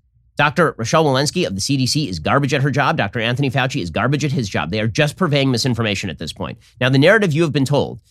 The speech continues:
is that the misinformation on covid is coming predominantly from the right. If that were true, then presumably there would be this huge partisan gap, no, unending partisan gap between Democrats and Republicans. Now,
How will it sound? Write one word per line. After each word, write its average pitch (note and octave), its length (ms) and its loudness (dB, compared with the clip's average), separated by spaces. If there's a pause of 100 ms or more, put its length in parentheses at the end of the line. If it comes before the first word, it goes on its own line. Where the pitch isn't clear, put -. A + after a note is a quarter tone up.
is A#2 60 -6
that A2 120 -2
the C3+ 60 2
misinformation D#3+ 600 2
on C3 120 2
covid C3+ 240 0
is G#2+ 120 -4
coming D3+ 220 0
predominantly C#3+ 720 2
from C3 160 0
the A2+ 80 2
right. E2+ 260 -4 (600)
If A#2+ 100 -4
that F#3+ 160 4
were G#3 80 2
true, B3 400 0 (220)
then D3 100 2
presumably D3 600 4
there C#3 140 0
would B2 140 0
be B2 240 0 (160)
this C#3 240 -2 (280)
huge A#3 440 2 (100)
partisan E3+ 460 2
gap, C3+ 360 0
no, E3 140 2
unending A3+ 320 4
partisan G#2 320 -2
gap F#2 160 -4
between B2 300 -2
Democrats D#3 420 0
and D3 100 -2
Republicans. A2 440 -2
Now, - 240 -2